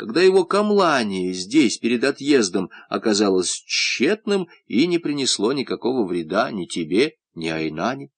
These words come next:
Кагот спросил:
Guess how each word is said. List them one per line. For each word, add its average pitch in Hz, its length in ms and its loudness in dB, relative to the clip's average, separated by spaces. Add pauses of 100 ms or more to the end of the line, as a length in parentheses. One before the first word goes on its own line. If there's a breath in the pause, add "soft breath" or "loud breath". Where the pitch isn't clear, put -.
(1900)
Кагот 95 340 -2
спросил: 85 540 -6